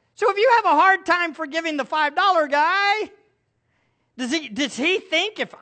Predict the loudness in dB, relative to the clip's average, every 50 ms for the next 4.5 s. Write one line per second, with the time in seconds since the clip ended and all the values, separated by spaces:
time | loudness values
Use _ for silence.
0 | -2 -2 -2 0 0 -2 -2 -2 0 0 0 0 0 -2 -4 -8 -10 -8 -10 -8
1 | -6 -6 -6 -6 -6 -8 -8 -8 -10 -16 -14 -12 -10 -6 -4 -4 -4 -4 -6 -6
2 | -6 -6 -8 -10 -14 -16 -16 -18 _ _ _ _ -10 -8 -6 -6 -8 -8 -12 -14
3 | -14 -14 -14 -12 -12 -10 -8 -8 -8 -10 -10 -12 -14 -16 -16 -18 -20 -20 -20 -20
4 | -20 -18 -18 -18 -18 -18 -18 -20 -20 -20